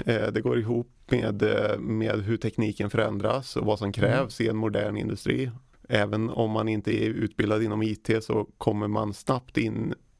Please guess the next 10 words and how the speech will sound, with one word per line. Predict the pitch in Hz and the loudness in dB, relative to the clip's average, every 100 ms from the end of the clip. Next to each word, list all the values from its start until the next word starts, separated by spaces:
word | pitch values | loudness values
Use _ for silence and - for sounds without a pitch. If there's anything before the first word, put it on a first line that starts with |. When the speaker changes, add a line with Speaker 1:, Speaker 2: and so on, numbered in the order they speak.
| _ | _
Speaker 1:
i, | 160 107 107 - 113 | -2 -2 -2 -4 -2
i | |
det | 107 | -2
området, | 110 107 117 113 107 | -2 -2 -2 -2 -2
oavsett | 113 113 - 117 - | -2 -2 -2 -4 -4
om | 107 | -4
man | 110 | -4
jobbar | 113 113 170 - | -4 -2 -2 -2
med | - - 101 98 - - - - | -2 -2 -2 -4 -8 -18 -20 -4
logistik, | 113 107 - 110 107 - - | -2 -2 -2 -2 -2 -6 -14